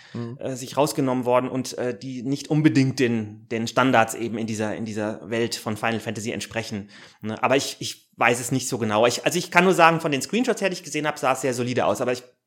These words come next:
Speaker 2: weiß natürlich nicht, ob der, der, der Gesamtfluss, ne, so von den Dialogen, ob das, ob das alles passt und ob das, ob das jetzt,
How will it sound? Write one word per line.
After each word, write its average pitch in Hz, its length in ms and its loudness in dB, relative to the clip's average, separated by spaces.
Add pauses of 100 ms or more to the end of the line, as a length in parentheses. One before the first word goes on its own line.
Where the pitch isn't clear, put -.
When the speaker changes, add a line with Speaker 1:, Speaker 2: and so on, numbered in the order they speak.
(160)
Speaker 2:
weiß 139 180 6
natürlich 135 200 0
nicht, 151 160 0
ob - 120 0
der, 131 180 2 (360)
der, 135 120 2
der 123 220 -2
Gesamtfluss, 156 1080 4
ne, 147 180 2
so 156 100 0
von 135 160 -2
den 123 100 -2
Dialogen, 135 480 2
ob - 140 -4
das, - 200 -8
ob - 140 -8
das 123 140 -10
alles 120 420 -4
passt - 300 -4
und 131 60 -6
ob - 140 -8
das, - 180 -10
ob - 140 -14
das 120 140 -8
jetzt, - 260 -8